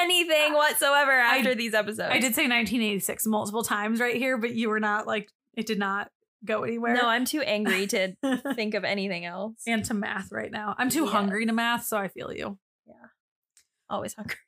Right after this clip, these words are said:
Speaker 2: Always hungry. <laughs> So thank you guys to all of you that helped make this podcast what it is. Kylie and I could not do this alone.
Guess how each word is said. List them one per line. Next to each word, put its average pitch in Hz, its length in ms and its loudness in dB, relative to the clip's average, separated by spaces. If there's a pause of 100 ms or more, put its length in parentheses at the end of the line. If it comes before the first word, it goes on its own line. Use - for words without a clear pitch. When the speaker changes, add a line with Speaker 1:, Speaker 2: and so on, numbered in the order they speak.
(260)
Speaker 2:
Always 208 340 -4
hungry. - 460 -12
<laughs> - 60 -8 (360)
So 277 540 4 (100)
thank 269 240 2
you 277 120 -2
guys 262 500 2
to - 120 -2
all 226 220 2
of 220 100 0
you 226 200 -2
that 220 120 -2
helped 214 220 -2
make 220 140 -6
this 220 160 -4
podcast 208 520 -2
what 208 120 -4
it - 100 -6
is. 269 420 -2
Kylie 226 340 -2
and 220 120 0
I 214 100 0
could 233 400 -2
not 196 280 -6
do 202 160 -4
this 190 180 -8
alone. 196 520 -4